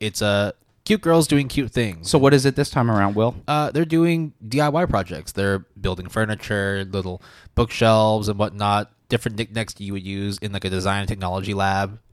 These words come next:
Speaker 2: So I will first tell you, I'm super excited about
Speaker 1: I
Speaker 2: D I Y.
Speaker 1: I, I, I can't wait to see D I Y because it's, it's,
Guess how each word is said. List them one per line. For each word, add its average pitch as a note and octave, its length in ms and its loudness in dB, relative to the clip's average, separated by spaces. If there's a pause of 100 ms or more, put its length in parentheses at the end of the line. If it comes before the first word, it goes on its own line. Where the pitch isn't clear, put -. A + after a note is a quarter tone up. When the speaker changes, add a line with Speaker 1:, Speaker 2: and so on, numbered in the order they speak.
(120)
Speaker 2:
So A#2+ 440 0
I B2+ 140 2
will D3+ 180 0
first A#2+ 360 -4
tell G#2+ 300 0
you, G2+ 400 -2 (800)
I'm G#2+ 220 0
super - 520 -4
excited F2+ 520 -4
about E2+ 400 -2 (260)
Speaker 1:
I G#2 80 -4
Speaker 2:
D F#2+ 60 0
I F2 100 2
Y. E2+ 400 -2 (280)
Speaker 1:
I, F#2+ 340 0
I, F#2+ 240 -2
I G2 80 0
can't F2+ 240 -6
wait F2 180 -8
to F2 100 -12
see E2 200 -8
D E2+ 160 -12
I E2 140 -6
Y E2 260 -6
because F#2+ 380 -8
it's, - 360 -14
it's, A2 260 -8